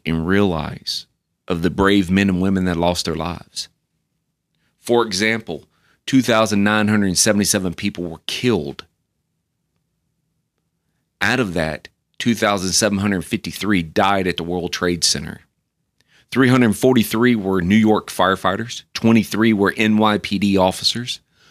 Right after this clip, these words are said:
thirty-seven were police officers from the Port Authority of New York and New Jersey. One hundred eighty-four people were killed on American Airlines Flight seventy-seven that crashed into the Pentagon.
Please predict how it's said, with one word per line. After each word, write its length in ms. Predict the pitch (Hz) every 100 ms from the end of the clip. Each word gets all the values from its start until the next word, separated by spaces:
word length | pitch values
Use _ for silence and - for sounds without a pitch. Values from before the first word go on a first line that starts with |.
| _
thirty-seven 800 | _ 117 120 113 - 113 113 110
were 200 | 104 95
police 480 | - - 117 123 -
officers 440 | 107 104 - 101
from 160 | - 92
the 100 | 87
Port 260 | - 110 107
Authority 540 | - 104 101 104 98 _ _ -
of 160 | 87
New 120 | 90 101
York 520 | 95 98 98 - - -
and 140 | 85
New 120 | 90
Jersey. 460 | 80 85 87 73 65 _ _ _ _ _ _ _ _ -
One 180 | 110
hundred 300 | 113 139 120
eighty-four 400 | 113 120 104 117
people 280 | 104 120 95
were 120 | 92
killed 560 | 85 - 127 107 90 85 - _ _ _
on 100 | -
American 380 | 98 110 107 107
Airlines 420 | 104 101 92 95
Flight 300 | - 92 85
seventy-seven 720 | - 101 98 92 - 98 90
that 140 | 85 -
crashed 380 | 95 92 90 90
into 220 | 85 82
the 100 | 87
Pentagon. 520 | 95 90 82 80 80